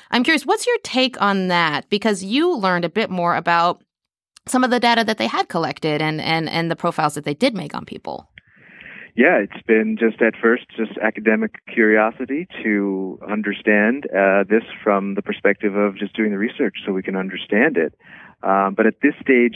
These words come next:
Speaker 2: still, I'm reserving judgment as to whether or not it was effective
Speaker 1: Mm-hmm.
Speaker 2: or could be effective because we, uh, don't have enough data to, um, determine, um, how it actually worked. But we can go by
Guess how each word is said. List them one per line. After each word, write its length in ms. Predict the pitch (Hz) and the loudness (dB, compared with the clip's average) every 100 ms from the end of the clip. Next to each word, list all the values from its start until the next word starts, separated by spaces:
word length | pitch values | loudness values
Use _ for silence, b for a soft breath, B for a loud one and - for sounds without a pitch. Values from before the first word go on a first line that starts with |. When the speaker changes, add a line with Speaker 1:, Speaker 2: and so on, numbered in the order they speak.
| - | -2
Speaker 2:
still, 400 | 123 156 98 92 | 2 4 4 0
I'm 180 | - 104 | -2 -4
reserving 540 | 101 98 107 117 110 107 | -4 -6 -2 -2 -2 -2
judgment 600 | 113 117 110 101 95 - | 0 0 -2 -6 -6 -4
as 160 | 95 98 - | -4 -4 -6
to 100 | 98 | -6
whether 420 | 92 101 101 101 | 0 0 2 0
or 60 | 98 | 0
not 380 | 95 92 92 - _ _ - | -2 -2 -4 -6 _ _ -8
it 160 | 107 | -6
was 220 | 110 101 101 | -2 -2 -2
effective 600 | 101 104 98 110 107 104 | 0 -2 0 2 2 2
Speaker 1:
Mm-hmm. 240 | 104 - | -2 -6
Speaker 2:
or 120 | 98 | -8
could 320 | 92 - 185 120 | -8 -6 -4 2
be 140 | 110 | 2
effective 560 | 98 92 95 - 98 90 | 2 0 -2 -2 -8 -6
because 300 | 107 120 107 | -4 -2 -2
we, 320 | 107 110 110 | 0 0 2
uh, 160 | 104 104 101 | 2 0 0
don't 240 | 113 113 | -2 -2
have 260 | - 110 104 | -4 -4 -4
enough 300 | 104 104 104 _ _ b b b b - | -2 -2 -4 _ _ b b b b 0
data 420 | 131 196 104 110 - B B B - | 2 4 2 -2 -8 B B B -6
to, 520 | 131 117 113 113 110 107 B B B B - | 0 4 4 2 0 -4 B B B B -6
um, 400 | 98 101 101 101 | -2 0 0 -2
determine, 840 | 110 - 139 143 127 107 104 101 | -8 -6 -2 0 0 0 -2 -6
um, 460 | 95 95 92 85 - - | -6 -4 -4 -8 -14 -8
how 280 | - 110 | -2 0
it 100 | 101 76 | 0 -2
actually 400 | 101 - 98 95 | -6 -6 -4 -2
worked. 520 | 101 151 107 - - | 0 2 0 -4 -6
But 160 | 120 110 | -2 0
we 140 | 113 | 0
can 240 | 147 190 220 | 0 2 4
go 180 | 139 | 2
by 540 | 104 107 107 107 104 | 2 2 2 0 -2